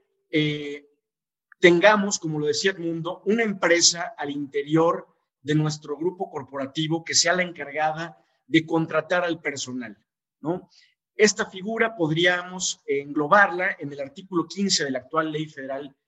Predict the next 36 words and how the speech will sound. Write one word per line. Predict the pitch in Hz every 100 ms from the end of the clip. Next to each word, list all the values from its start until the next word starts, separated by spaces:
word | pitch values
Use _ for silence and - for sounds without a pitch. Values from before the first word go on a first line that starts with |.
| _ _ _
del | 131 139
Trabajo, | 160 202 208 - 208 - _ _ _ _ -
que | 160 185 175
habla | 180 180 185
de | 160
aquellas | 147 175 190 -
empresas | 156 139 170 170 - 170 165 -
que, | 156 170 175 _ _ _ -
eh, | 143 147 139 _ _ _ _ _ _ -
prestan | 208 - 208
servicios | - 165 156 196 - 185 180 - -
o | 170
ejecutan | 170 160 190 196 190 185
obras | 180 175 175 180 - - _ _ -
en | 156 160
forma | 196 208 196
principal | - 170 156 156 - 175 180 196
o | 160
exclusiva | 156 - 147 135 165 175 -
para | 143 147
otras, | 170 175 123 - - _ _ _ _ _ _ -
¿no? | 151 190 - 240 - _ 196
Esto, | 196 214 196 190
este | 175 202
fenómeno | 170 185 190 185
que | 165
podríamos | 151 156 175 180 165
entender | 147 151 147 170
como | 165 151
el | 139
de | 143 _
insourcing, | 180 185 180 151 147 123 117
¿no? | 139 165 - -
Otro | 151 165
de | 143
los | 139